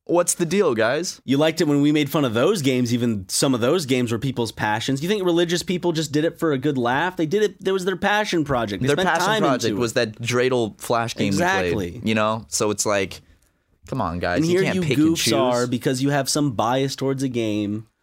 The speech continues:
Speaker 2: are being real, real, really mean. And yes, we're kind of skipping cutscenes and, and giggling like little schoolgirls about it. But it's the fact,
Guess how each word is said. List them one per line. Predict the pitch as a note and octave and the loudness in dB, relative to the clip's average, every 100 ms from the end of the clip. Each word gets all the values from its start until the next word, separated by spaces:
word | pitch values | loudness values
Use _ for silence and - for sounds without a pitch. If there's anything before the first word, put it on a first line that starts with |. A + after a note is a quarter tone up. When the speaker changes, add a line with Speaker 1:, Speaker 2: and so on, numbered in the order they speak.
| _ _ | _ _
Speaker 2:
are | A#2+ | -6
being | C3 F#3+ F#3+ | -2 0 2
real, | G#3 G#3 F#3 | 2 0 -2
real, | D#3+ F#3+ F3 | -2 0 0
really | D#3 G3+ G#3 | 0 0 2
mean. | G#3 A3 F#3+ F#2 - - | 2 2 0 0 -6 -8
And | C#3+ D3+ | 0 2
yes, | D3+ C#3+ - - | 2 0 -2 -4
we're | C3+ C3 | -4 -2
kind | C#3 C3 | 0 0
of | A2 A2+ _ _ _ _ _ _ _ | -2 -6 _ _ _ _ _ _ _
skipping | - - D#3+ C#3+ | -6 -2 0 0
cutscenes | B2 C#3 C3 - B2+ A#2+ | 0 -2 0 0 0 0
and, | G#2 G2+ - | -2 -4 -6
and | A2 G#2+ F#2+ | -6 -4 -2
giggling | B2 A#2+ A#2 | 0 0 0
like | G#2+ F#2+ | 0 -2
little | A2+ | -4
schoolgirls | G#2+ - B2+ A2 A2 G2 | -4 -2 -2 0 -2 -2
about | F#2+ F#2+ F#2+ F#2+ | -2 -2 -2 -4
it. | F#2+ _ _ _ _ _ _ _ _ | -6 _ _ _ _ _ _ _ _
But | B2 | -6
it's | A#2+ - | -2 -4
the | - B2 | -4 -6
fact, | - D3 D3 D3 - | -2 0 2 0 -6